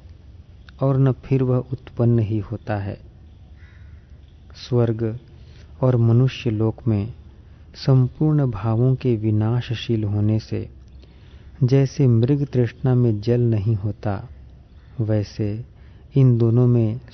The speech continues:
सुख है ही नहीं। इसलिए शांति और संतोष का एकमात्र साधन मन की विजय का विचार करना चाहिए।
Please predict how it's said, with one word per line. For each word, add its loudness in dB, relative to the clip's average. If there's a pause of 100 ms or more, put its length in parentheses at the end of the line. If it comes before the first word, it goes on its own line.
(140)
सुख -4 (200)
है -2
ही -2
नहीं। -2 (960)
इसलिए -4 (560)
शांति -2 (540)
और 2
संतोष 0
का -4 (460)
एकमात्र 0
साधन -2 (500)
मन 6
की 0
विजय 0
का -4
विचार -4
करना -2
चाहिए। -8